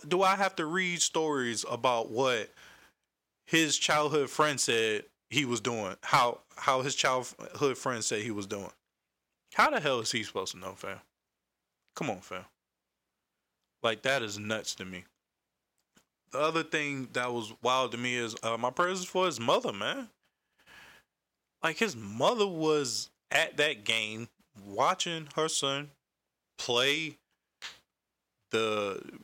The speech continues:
you know, play his dreams out. She was supporting her son like, uh, I'm pretty sure any of us would do for our child. And boom, now your son just passed out on the floor and we don't know what happened. He's just there.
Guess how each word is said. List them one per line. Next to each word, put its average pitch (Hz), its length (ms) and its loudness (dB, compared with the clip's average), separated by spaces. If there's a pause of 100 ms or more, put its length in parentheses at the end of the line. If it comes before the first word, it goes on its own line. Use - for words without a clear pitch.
(120)
you 120 180 -4
know, 107 160 -2
play 156 220 2
his 151 120 0
dreams 202 360 -2
out. 90 160 -6 (480)
She - 200 -2
was 131 160 0
supporting 143 600 0
her 151 120 0
son 160 360 0
like, 156 360 0
uh, 143 120 -2
I'm 156 160 -6
pretty 175 240 -2
sure 170 200 -2
any 208 220 -2
of 143 140 0
us 110 180 2
would 107 160 -6
do 98 300 -6
for 110 180 -8
our 95 100 -2
child. 95 300 -4 (1500)
And 113 180 0
boom, 135 360 0 (880)
now 117 100 -2
your 139 160 -2
son 127 240 -2
just 117 160 -4
passed 127 320 -2
out 120 160 0
on 113 140 -6
the 107 100 -6
floor 131 380 -2
and 107 240 -8 (1500)
we 120 100 2
don't 156 180 -2
know 151 120 -2
what 156 140 0
happened. 175 380 -4 (280)
He's 143 160 -4
just 123 200 -4
there. 147 240 0